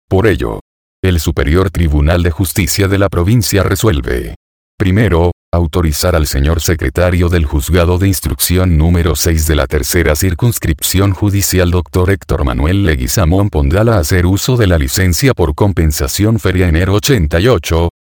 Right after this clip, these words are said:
nueve días, con posterioridad al periodo fijado por el art. Sexagésimo noveno del Reglamento Judicial.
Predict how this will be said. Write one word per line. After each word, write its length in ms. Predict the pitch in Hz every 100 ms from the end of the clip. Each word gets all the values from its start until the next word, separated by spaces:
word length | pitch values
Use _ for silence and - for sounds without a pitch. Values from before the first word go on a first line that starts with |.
| -
nueve 320 | 87 95 98
días, 600 | 98 78 58 55 - - _ _
con 200 | 90 67
posterioridad 760 | 90 - 98 95 87 80 90
al 120 | 92 78
periodo 480 | 80 78 90 92
fijado 480 | 95 98 - 107 113
por 160 | 107 76
el 100 | 101
art. 440 | 90 - - - - _
Sexagésimo 920 | - - 87 - 65 - 101 - 85 78
noveno 440 | 64 67 98 95
del 160 | 95 95
Reglamento 600 | 85 87 78 87 101 90
Judicial. 800 | 80 104 95 - 78 53 50